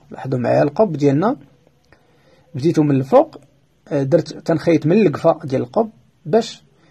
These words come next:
يعني تخرج ليا الخياطة لداخل ويجي الوجه ديال القب من برا. هنا هاد الباندا هادي كي تلاحظوا القب ديالي الوجه ديالو هو الفوقاني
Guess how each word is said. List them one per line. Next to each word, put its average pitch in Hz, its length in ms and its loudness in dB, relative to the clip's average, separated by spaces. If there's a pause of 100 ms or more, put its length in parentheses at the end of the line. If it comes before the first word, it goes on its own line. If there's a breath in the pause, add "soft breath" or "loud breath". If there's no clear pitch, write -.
(160)
يعني 165 200 -2
تخرج 147 280 -2
ليا 147 100 4
الخياطة 143 520 0 (220)
لداخل 143 480 0 (420)
ويجي 202 320 -2
الوجه 156 220 0
ديال 139 180 -2
القب 143 260 -6 (460)
من 165 140 0
برا. 123 260 -4 (840 loud breath)
هنا 226 200 4
هاد 214 100 4
الباندا 190 480 6
هادي 294 300 4
كي - 80 -6
تلاحظوا 160 480 2 (120)
القب 190 320 2
ديالي 180 260 6
الوجه 131 240 4
ديالو 202 560 4
هو 175 180 4
الفوقاني 196 600 0